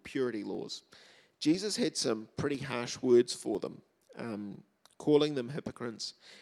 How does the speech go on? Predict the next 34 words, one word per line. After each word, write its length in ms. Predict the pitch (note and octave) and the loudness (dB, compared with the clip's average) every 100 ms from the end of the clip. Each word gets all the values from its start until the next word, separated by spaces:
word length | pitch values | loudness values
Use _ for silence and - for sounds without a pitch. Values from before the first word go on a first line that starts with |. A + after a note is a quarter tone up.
| - | -18
and 140 | G2+ A2+ | -12 -6
telling 340 | B2 B2+ D#3 | -2 -2 0
them 300 | A#2+ G2 A2 - | -2 -4 -6 -10
that 140 | - | -8
their 140 | G2 | -8
hearts 420 | G#2+ A2 G2 - - | -8 -8 -8 -10 -12
were 140 | - | -14
far 240 | - - - | -16 -20 -20
from 220 | - - - | -18 -12 0
God. 380 | C3+ B2 - - _ _ _ - - - - - _ | 4 4 4 -4 _ _ _ -20 -18 -18 -20 -20 _
And 140 | - B2+ | -2 -2
he 60 | |
concluded 800 | B2 C3+ - - F3+ F#3 G#2+ - - _ - | -2 -6 -6 6 8 10 8 4 -14 _ -8
in 200 | A#2+ G2+ | -8 -6
this 300 | F#2 - - A#2 | -4 -4 -6 -8
incident, 680 | A2+ - G#2 G2+ - - - _ _ | -8 -6 -4 -6 -8 -16 -18 _ _
um, 520 | A#2+ A2 G#2+ G2+ G2+ C2 - | -8 -6 -6 -6 -10 -12 -2
by 140 | G#2 | -2
saying 340 | - B2+ C#3+ C#3 | 0 0 -2 -4
to 120 | A#2+ | -6
his 120 | A2 | -6
disciples, 760 | - - A2+ A2+ - - - - _ _ - | -8 -6 -4 -4 -6 -8 -10 -16 _ _ -16
um, 240 | - - - | -14 -12 -12
and 80 | A2 | -10
this 200 | - - | -10 -8
is 80 | |
in 180 | G2+ G#2 - _ - _ - | -10 -12 -16 _ -20 _ -8
chapter 320 | - - G2+ | -6 -4 -6
fifteen, 640 | - A#2 - A2 G2+ G#2+ - _ - | -6 -6 -4 -2 -2 -6 -14 _ -16
verses, 680 | A#2+ A2 - A2+ - - - - | -6 -6 -4 -6 -6 -10 -12 -12
um, 320 | A2 G2 G#2 - _ _ - _ _ _ - - _ - | -12 -12 -14 -20 _ _ -20 _ _ _ -20 -20 _ -8
seventeen 640 | - A#2+ G2 G2+ A2+ G#2 | 0 0 0 -4 -6 -6
to 80 | F2+ | -10
twenty, 520 | - B2+ C3 G#2 | -10 -8 -6 -8